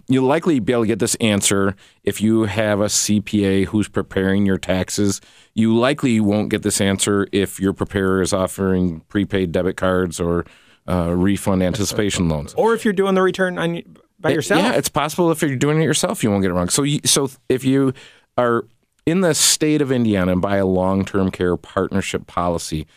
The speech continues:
Speaker 1: that is a fantastic, fantastic deal. Um, w-, the, the benefit that you get on your state tax return is there's a dollar for dollar deduction. So whatever you paid last year for your premiums, you can deduct that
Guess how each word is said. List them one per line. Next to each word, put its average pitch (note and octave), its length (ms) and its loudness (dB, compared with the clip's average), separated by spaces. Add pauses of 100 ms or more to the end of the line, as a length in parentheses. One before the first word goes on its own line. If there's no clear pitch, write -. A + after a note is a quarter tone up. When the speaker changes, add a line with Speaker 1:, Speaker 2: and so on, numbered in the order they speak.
(240)
Speaker 1:
that G#2+ 220 0
is G2 100 2
a F2 80 0
fantastic, G2+ 1120 -4
fantastic F2+ 840 -4
deal. D#2+ 280 -2 (480)
Um, F2 340 0
w-, G#2+ 220 0
the, G2 260 0
the G2 200 0
benefit C3 480 -2
that C3 80 0
you C#3 180 2
get G2+ 320 0
on G2 180 2
your F2+ 140 2
state - 480 0
tax E2 340 -4
return E2+ 480 -2 (300)
is F#2+ 140 -4
there's A#2 180 0
a A2 60 0
dollar G#2 500 -2
for C#3+ 160 -4
dollar G#2 520 0 (140)
deduction. G2 760 -2 (340)
So - 180 -2
whatever G2+ 300 0
you C3+ 100 2
paid B2 440 0
last A#2 340 -2
year G#2 180 2
for G#2+ 160 -2
your A2 120 0
premiums, F#2 580 0 (240)
you G2 120 0
can G2+ 140 -2
deduct G#2+ 420 -2
that F#2 240 0